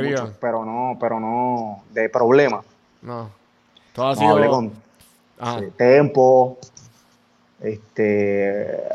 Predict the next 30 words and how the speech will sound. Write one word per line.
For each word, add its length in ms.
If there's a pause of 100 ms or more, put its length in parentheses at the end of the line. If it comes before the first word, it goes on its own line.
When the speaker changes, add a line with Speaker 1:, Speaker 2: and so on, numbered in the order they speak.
(160)
Speaker 2:
Raúl 220
Alejandro 280
me 60
escribió 580
cuando 180
yo 60
subí, 200
cuando 220
hice 140
la 120
de 180
él. 160 (140)
Speaker 1:
Ajá. 280 (320)
Speaker 2:
Este, 600
una 180
vez 120
hablé, 260
fíjate, 380
yo 100
siempre 320
he 20
tenido 220
esa 140
duda, 220
mano. 180
Una 140
vez 100
hablé 200
con 160
Yandel. 420